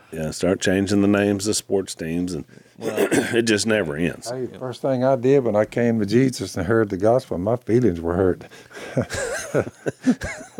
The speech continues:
Speaker 1: And they needed to be, didn't they?
Speaker 3: Yeah. Repentance time. Uh-oh.
Speaker 1: Somebody, I think it was Ryan Lee, said at our,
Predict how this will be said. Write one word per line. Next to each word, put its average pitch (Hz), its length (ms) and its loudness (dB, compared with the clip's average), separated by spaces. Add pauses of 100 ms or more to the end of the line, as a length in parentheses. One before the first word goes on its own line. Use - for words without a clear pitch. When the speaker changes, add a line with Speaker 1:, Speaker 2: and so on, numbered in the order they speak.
(680)
Speaker 1:
And 117 200 0
they 151 140 4
needed 165 340 4
to 113 60 2
be, 110 140 0
didn't 139 280 -2 (200)
they? 120 60 2
Speaker 3:
Yeah. 123 260 2 (520)
Repentance 135 840 0
time. 117 500 0
Uh-oh. 117 520 2 (440)
Speaker 1:
Somebody, 156 500 2
I 120 160 6
think 190 160 0
it - 40 2
was 113 80 2
Ryan 104 360 2
Lee, 104 200 6
said 95 320 4
at 87 140 4
our, 80 320 0